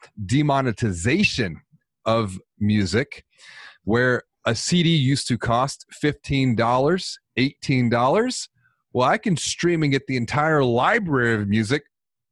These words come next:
for less than fifteen dollars a month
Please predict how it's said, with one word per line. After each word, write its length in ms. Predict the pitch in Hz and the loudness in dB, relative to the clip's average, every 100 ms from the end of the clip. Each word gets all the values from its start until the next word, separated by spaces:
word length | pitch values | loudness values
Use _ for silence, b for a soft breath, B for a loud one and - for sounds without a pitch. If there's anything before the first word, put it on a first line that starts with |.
| _ _ _ _ - | _ _ _ _ -2
for 140 | 147 | 0
less 260 | 131 135 - | 2 0 0
than 160 | 127 | -2
fifteen 460 | - 135 - 135 123 | 0 -2 -2 -2 0
dollars 340 | 123 117 110 | 2 2 2
a 60 | 113 | 0
month 360 | 170 170 - | 2 0 -4